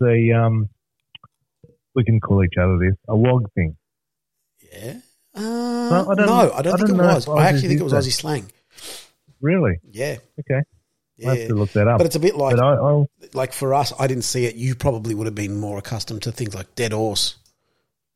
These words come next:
Speaker 1: Oh, yeah. Yeah. Uh, not as much, but yeah, kind of.
Speaker 2: Tail
Speaker 1: Yeah,
Speaker 2: end
Speaker 1: it
Speaker 2: of
Speaker 1: was
Speaker 2: it.
Speaker 1: tail end of that as well.
Speaker 2: Yeah,
Speaker 1: Yeah.
Speaker 2: so I reckon
Speaker 1: Uh,
Speaker 2: that's essentially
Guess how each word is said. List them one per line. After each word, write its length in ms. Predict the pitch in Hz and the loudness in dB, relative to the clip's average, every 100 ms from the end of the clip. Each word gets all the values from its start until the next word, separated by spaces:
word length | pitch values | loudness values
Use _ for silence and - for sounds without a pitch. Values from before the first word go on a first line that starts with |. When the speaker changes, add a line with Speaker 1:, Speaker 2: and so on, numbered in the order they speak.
| _ _ 104 | _ _ -2
Speaker 1:
Oh, 140 | 107 | 2
yeah. 260 | 110 104 101 95 | 4 4 2 2
Yeah. 340 | 117 117 117 117 | 2 4 4 4
Uh, 400 | 131 135 131 135 | 2 2 2 2
not 180 | 151 175 | 2 2
as 140 | 156 139 | 4 4
much, 320 | 131 135 131 143 | 4 2 0 -2
but 160 | 127 | 0
yeah, 200 | 131 131 123 | 2 2 0
kind 180 | 143 135 | 0 2
of. 160 | 123 104 - - | 2 0 -6 -10
Speaker 2:
Tail 200 | 110 104 | -6 2
Speaker 1:
Yeah, 60 | |
Speaker 2:
end 80 | 123 | 4
Speaker 1:
it 40 | 117 | 4
Speaker 2:
of 60 | |
Speaker 1:
was 100 | 113 | 2
Speaker 2:
it. 100 | 104 _ _ _ _ _ _ _ _ 123 | -2 _ _ _ _ _ _ _ _ 0
Speaker 1:
tail 200 | 123 117 | 2 2
end 160 | 113 | 2
of 100 | 113 98 | 2 2
that 180 | 113 107 | 2 2
as 80 | 95 | 2
well. 300 | 110 107 95 | 2 2 2
Speaker 2:
Yeah, 80 | 95 | 0
Speaker 1:
Yeah. 260 | 113 110 101 | 0 2 2
Speaker 2:
so 60 | 139 | 2
I 40 | |
reckon 260 | 156 143 104 | 0 2 2
Speaker 1:
Uh, 40 | |
Speaker 2:
that's 360 | 101 101 101 - - _ _ _ _ _ _ _ _ _ - | 4 4 2 0 -10 _ _ _ _ _ _ _ _ _ -8
essentially 880 | - 135 143 - 143 135 123 120 | -4 -4 -4 -4 -4 -4 -6 -8